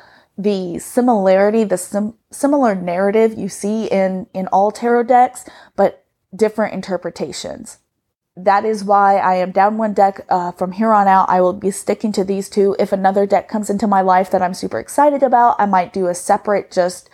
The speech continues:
throwing it in every now and then for people to see. But otherwise, I think I'm just gonna stick to these two, just so we have a compare and contrast opportunity without, I guess I'd say without it becoming, like, overdone.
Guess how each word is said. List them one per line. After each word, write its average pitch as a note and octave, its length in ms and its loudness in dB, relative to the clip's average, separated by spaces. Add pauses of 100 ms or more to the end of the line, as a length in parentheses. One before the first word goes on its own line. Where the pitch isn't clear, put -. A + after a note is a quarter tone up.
(360)
throwing F#3+ 300 2
it - 180 -12
in A#3+ 220 0
every A3 240 2
now G3+ 180 4
and G3+ 140 2
then G3 120 2
for G3 140 -6
people F#3+ 320 -4
to F#3+ 160 -4
see. F#3+ 300 -4
But - 180 -2
otherwise, F#3 580 2
I F3+ 60 -2
think G3 180 -2
I'm G3 120 0
just G3 160 -8
gonna F#3+ 160 0
stick - 300 -2
to F#3 120 -2
these F#3 300 -6
two, C4 440 0 (680)
just G#3+ 240 0
so A3 100 2
we G3 160 -2
have G3 300 2
a F#3+ 180 2
compare F#3+ 400 0
and F#3+ 80 -6
contrast F#3 500 0
opportunity G#3 720 -2
without, F#3 760 -2 (380)
I - 140 0
guess C4+ 180 0
I'd B3 140 -2
say A#3+ 100 2
without G#3 380 0
it G3 80 -4
becoming, F#3+ 560 -4
like, F3+ 400 -10 (120)
overdone. G3 720 0